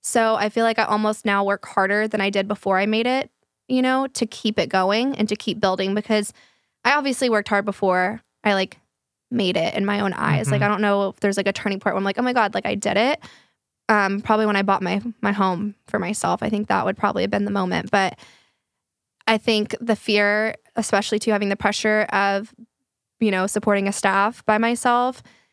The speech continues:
Speaker 1: and also a family, I think, you know, I definitely pushed myself really hard because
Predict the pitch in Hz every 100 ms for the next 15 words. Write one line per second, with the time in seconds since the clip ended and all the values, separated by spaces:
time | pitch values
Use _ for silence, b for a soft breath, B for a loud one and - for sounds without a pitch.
0 | b - 208 196 190 196 - 190 - 202
1 | 190 190 208 - 202 202 220 285 330 -
2 | 226 214 208 196 - 208 190 202 196 196
3 | - - 208 - 214 - 202 - 202 196
4 | 202 - 196 190 - 196 202 214 - 208
5 | 202 214